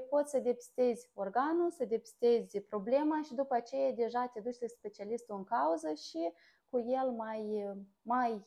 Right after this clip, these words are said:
aprofundat discutați problema dată,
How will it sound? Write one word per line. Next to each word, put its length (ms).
aprofundat 800
discutați 500
problema 440
dată, 360